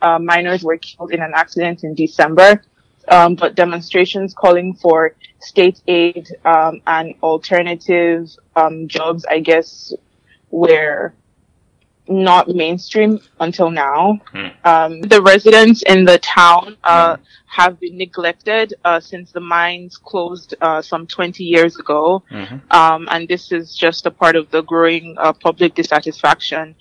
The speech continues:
Speaker 2: Hmm.
Speaker 1: um, in a lot of the areas, um, that the government was basically implementing currency, uh, reforms
Speaker 2: Hmm.
Speaker 1: and cutting subsidies,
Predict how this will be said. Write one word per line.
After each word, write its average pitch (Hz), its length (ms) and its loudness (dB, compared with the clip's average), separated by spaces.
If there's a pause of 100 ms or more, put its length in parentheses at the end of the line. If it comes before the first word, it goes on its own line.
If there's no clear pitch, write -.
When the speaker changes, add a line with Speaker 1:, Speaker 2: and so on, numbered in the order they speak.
(120)
Speaker 2:
Hmm. 101 120 -12 (120)
Speaker 1:
um, 156 400 -2
in 160 240 -6
a 165 40 -2
lot 165 200 2
of 160 100 0
the 165 160 -4
areas, 160 800 0
um, 147 380 0 (240)
that 156 240 2
the 170 80 -2
government 165 880 -2
was 156 280 -6
basically 170 420 -4
implementing 165 720 -6
currency, 165 680 -4 (140)
uh, 147 280 -4
reforms 156 760 -4 (300)
Speaker 2:
Hmm. - 100 -8
Speaker 1:
and 160 160 0
cutting 180 340 0
subsidies, 190 880 -2